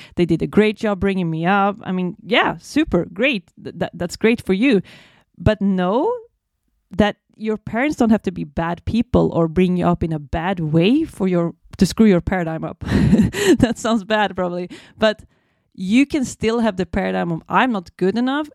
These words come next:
even if they're, your parents were amazing and they did the best job they possibly could. Because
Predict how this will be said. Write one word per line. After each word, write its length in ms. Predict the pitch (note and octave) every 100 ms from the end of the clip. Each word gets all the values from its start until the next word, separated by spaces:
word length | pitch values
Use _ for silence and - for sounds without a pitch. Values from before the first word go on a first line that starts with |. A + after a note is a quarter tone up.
| -
even 460 | A3+ C#4 D4+ C#4
if 240 | A#3+ A#3 -
they're, 240 | F#3 F3+ -
your 200 | F3+ F3
parents 420 | - G3+ G#3+ F#3
were 140 | F3+
amazing 880 | D#3+ D#3+ E3 F#3 A3+ B3+ - F3 E3+
and 160 | E3 E3+
they 120 | F3
did 140 | E3+ E3+
the 180 | D#3 D3+
best 300 | A#3 A#3+ -
job 200 | - G#3+
they 100 | F3+
possibly 640 | - - - D4 B3 G3
could. 400 | E3+ - C4 B3+ - _ _ _ - - -
Because 340 | G#3+ A3+ G3